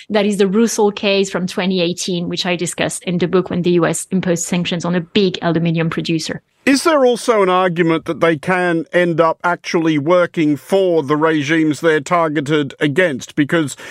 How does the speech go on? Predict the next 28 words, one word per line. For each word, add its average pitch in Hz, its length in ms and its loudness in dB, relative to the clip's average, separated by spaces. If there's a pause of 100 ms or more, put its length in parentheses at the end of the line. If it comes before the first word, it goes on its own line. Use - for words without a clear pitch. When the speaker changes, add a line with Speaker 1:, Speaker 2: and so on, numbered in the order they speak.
(180)
Speaker 2:
they 170 220 0
have 170 280 -2
the 175 140 2
effect 170 400 0
of 160 280 2
isolating 170 720 2
and 160 240 0
impoverishing 156 840 2
the 143 80 0
population, 156 880 2 (400)
giving 175 320 2
a 160 80 2
nationalist 160 680 -2
leader 156 380 2
a 147 80 4
rallying 160 580 2
point? 160 420 0 (280)
Whenever 196 580 2
I 180 100 2
talk 190 280 -2
about 165 320 2
sanctions 160 500 -2
with 151 140 2
anybody, 160 460 2
I'm 160 160 2
always 165 400 2
reminded 156 500 2
of 147 220 0